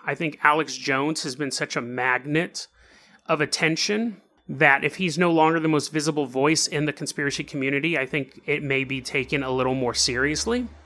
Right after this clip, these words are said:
I think generally when you start talking about conspiracies or something like that, and someone can immediately just go,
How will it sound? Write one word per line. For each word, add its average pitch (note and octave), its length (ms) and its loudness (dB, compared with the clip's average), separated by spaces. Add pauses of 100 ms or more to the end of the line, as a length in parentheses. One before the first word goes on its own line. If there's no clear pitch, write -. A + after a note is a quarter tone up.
(440)
I E3 140 6
think E3 280 0
generally D#3 560 4
when D3 180 2
you C#3+ 60 0
start C#3 240 0
talking C#3+ 320 0
about C3 220 2
conspiracies C3 640 -4
or A#2+ 60 -12
something B2+ 260 -4
like A#2+ 220 -2
that, C3 200 0
and C3+ 120 -10
someone C3+ 260 -2
can C3+ 140 -8
immediately B2 420 -2
just C3 220 -8
go, C3+ 340 -2